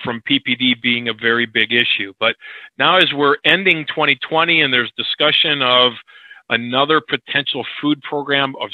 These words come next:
sorts on the other side of a stimulus, uh, package, that has been reintroduced and reinjected into the market. We saw, uh, a pretty big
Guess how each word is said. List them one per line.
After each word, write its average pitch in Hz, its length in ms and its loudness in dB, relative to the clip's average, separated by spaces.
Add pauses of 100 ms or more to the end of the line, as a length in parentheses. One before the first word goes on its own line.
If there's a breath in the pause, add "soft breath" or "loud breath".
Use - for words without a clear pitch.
(180)
sorts 175 380 0 (580 loud breath)
on 127 220 0
the 127 160 0
other 135 260 2
side 135 320 4
of 117 120 2
a 110 60 -4 (120)
stimulus, 156 500 0 (540 loud breath)
uh, 120 460 4 (100)
package, 139 720 0 (920 soft breath)
that 190 360 4
has 170 300 2
been 143 220 0
reintroduced 143 1080 0
and 127 100 -4
reinjected 147 640 0
into 135 160 0
the 123 80 -6
market. 123 380 0
We 123 260 -4
saw, 127 360 2 (340 loud breath)
uh, 117 200 0
a 123 140 2
pretty 190 280 -2
big 151 360 0